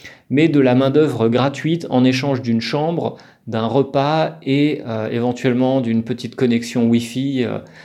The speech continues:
dans un coin paradisiaque de Colombie. Eh bien, c'est illégal et c'est aussi immoral. C'est, c'est absolument, euh, ce n'est absolument pas éthique.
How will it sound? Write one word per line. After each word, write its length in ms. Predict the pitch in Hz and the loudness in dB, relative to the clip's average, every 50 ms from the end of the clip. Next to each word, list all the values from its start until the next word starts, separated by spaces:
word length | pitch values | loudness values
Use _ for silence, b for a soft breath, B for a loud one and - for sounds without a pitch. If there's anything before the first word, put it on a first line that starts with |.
| B B B | B B B
dans 240 | - 113 107 98 107 | -8 -6 -4 -4 -4
un 80 | 110 104 | -6 -4
coin 240 | 104 120 131 131 123 | -2 0 2 2 2
paradisiaque 640 | - 123 113 110 113 113 110 110 120 123 127 123 | 2 0 0 0 0 0 0 0 0 0 0 0
de 100 | 117 117 | -2 -2
Colombie. 420 | 113 - 113 113 113 110 104 101 110 | -2 -2 0 0 2 0 0 -2 -6
Eh 40 | 110 | -6
bien, 200 | 107 107 110 113 | -4 -4 -4 -4
c'est 320 | - - 123 113 - - | -6 -8 -8 -8 -4 -2
illégal 640 | 160 147 139 131 127 117 120 123 127 139 151 151 - - | 0 2 2 2 4 4 4 4 4 4 2 0 -2 -4
et 140 | - 135 | -4 -4
c'est 260 | 131 - - 117 - 120 | -4 -4 -4 -6 -4 -4
aussi 340 | 113 117 - 143 139 - - | -4 -4 -4 -6 -6 -4 -2
immoral. 640 | - 151 143 135 131 127 123 113 107 110 113 120 113 | 0 2 2 2 2 2 2 0 2 0 0 -2 -2
C'est, 240 | 117 - 110 110 113 | -4 -6 -6 -6 -8
c'est 160 | - - - - | -8 -10 -8 -6
absolument, 760 | 135 139 - - - - 135 120 113 120 120 123 123 120 117 | -6 -6 -6 -6 -6 -4 -2 0 0 2 2 2 0 0 -2
euh, 320 | 107 101 101 104 107 110 | -4 -4 -4 -4 -6 -6
ce 160 | 110 - - 113 | -8 -6 -4 -4
n'est 180 | 110 - - | -4 -4 -4
absolument 420 | - 123 - - 131 123 123 117 113 | -4 -6 -6 -4 -2 0 0 0 0
pas 200 | - 139 - - | 0 -2 -4 -2
éthique. 460 | - 135 131 - - 135 135 - - | -2 -4 -4 -4 -6 -8 -8 -8 -12